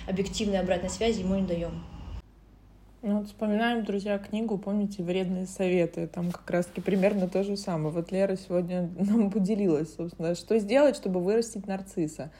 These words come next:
Speaker 2: И вот тогда мой тебе вопрос. А как вообще...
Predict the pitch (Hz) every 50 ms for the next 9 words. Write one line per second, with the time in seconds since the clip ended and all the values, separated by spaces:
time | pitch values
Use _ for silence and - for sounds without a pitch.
0 | - - - - - - - - - - - - - - - 208 208 202 220 226
1 | 220 - - - - - - - - - - - - 226 220 202 226 233 240 240
2 | 240 233 233 - 214 214 208 202 208 214 208 - 196 180 160 151 156 - - -
3 | - - - - - - - - - - 185 190 - 269 302 - - 233 214 226
4 | - - - 226 220 226 226 220 214